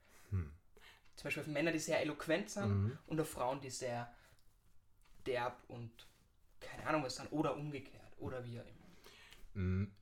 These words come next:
Speaker 1: das ist, äh, eine sehr spannende Frage. Also, ähm, ich glaub, also für mich persönlich jetzt natürlich wieder, also, ähm, take everything with a grain of salt, weil, ja. Aber für mich persönlich, ich glaub, also wes-, was den Charakter jetzt angeht,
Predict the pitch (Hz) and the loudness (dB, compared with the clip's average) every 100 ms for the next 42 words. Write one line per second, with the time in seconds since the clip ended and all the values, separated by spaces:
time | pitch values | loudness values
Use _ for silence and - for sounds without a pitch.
0 | - - - 92 107 - - 117 131 123 | -20 -18 -2 2 2 0 4 4 6 4
1 | 123 117 113 120 110 101 104 110 80 80 | 4 4 4 6 4 4 4 4 2 0
2 | 85 92 87 87 90 90 87 87 87 - | 0 2 2 0 0 0 0 -2 -4 -2
3 | 90 104 - - 92 92 98 104 - 95 | 2 2 0 -2 0 2 2 2 2 0
4 | 90 92 107 101 101 104 - 101 95 101 | 4 4 4 2 0 0 2 0 2 2
5 | 101 87 85 92 87 82 85 87 - 92 | 4 2 2 2 2 0 -2 0 2 2
6 | 110 104 95 98 95 90 87 87 87 85 | 2 2 2 4 4 4 2 2 2 0
7 | - 90 95 - - - - 92 85 85 | 0 -2 -2 -8 -14 -14 -12 -2 0 2
8 | 87 85 90 - - - - 82 - - | 2 0 -6 -14 -20 -20 -12 -10 -10 -12
9 | - - - - - - 95 98 98 98 | -14 -14 -14 -14 -16 0 4 8 8 8
10 | 92 110 - 107 95 104 107 98 90 101 | 8 6 6 4 6 6 4 2 2 0
11 | - 92 90 92 - 95 95 - 95 90 | 2 0 4 2 0 2 2 4 4 6
12 | 90 - - 85 78 76 - - 139 135 | 2 0 0 0 0 -6 -6 0 0 2
13 | 135 - - 101 113 117 120 120 120 - | -2 -4 -6 0 2 4 4 4 2 -10